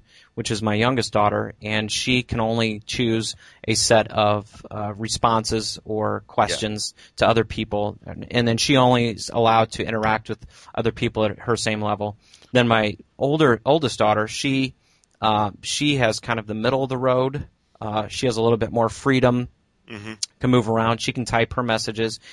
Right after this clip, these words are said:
Speaker 1: and she's hooked up with friends that she knows from school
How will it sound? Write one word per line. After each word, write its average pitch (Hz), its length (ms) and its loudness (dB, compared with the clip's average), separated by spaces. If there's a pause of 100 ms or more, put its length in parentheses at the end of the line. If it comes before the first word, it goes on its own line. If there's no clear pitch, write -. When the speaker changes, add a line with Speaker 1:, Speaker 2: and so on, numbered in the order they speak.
(120)
Speaker 1:
and 117 100 -6
she's - 220 -2
hooked 170 180 -2
up 123 160 2
with - 320 -2
friends 123 340 0
that 101 120 -8
she - 180 -2
knows 117 240 0
from 113 160 -10
school 185 380 -2